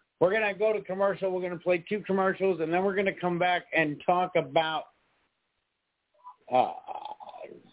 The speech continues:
the, the new power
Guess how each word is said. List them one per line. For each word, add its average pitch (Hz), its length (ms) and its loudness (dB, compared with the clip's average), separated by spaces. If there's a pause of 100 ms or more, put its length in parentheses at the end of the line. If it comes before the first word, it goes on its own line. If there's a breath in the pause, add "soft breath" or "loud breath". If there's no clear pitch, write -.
(160)
the, 147 420 2 (540)
the 147 80 -8
new 196 360 0
power 226 580 2